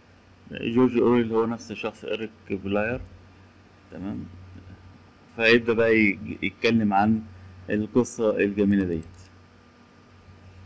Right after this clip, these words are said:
طيب خلينا نقول له ألف وتسعمية وأربعة وتمانين.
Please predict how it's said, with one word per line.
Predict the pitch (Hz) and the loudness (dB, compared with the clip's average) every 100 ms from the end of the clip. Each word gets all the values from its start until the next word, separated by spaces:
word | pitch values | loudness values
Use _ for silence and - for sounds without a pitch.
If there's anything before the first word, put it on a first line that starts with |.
| - | -14
طيب | - 98 90 | -8 -8 -6
خلينا | 107 110 117 | -4 0 0
نقول | 113 117 | -2 0
له | 110 | 0
ألف | 110 | 0
وتسعمية | - 110 110 | -8 -6 -4
وأربعة | 104 107 | -2 -2
وتمانين. | 110 104 98 104 131 | -4 -2 0 2 0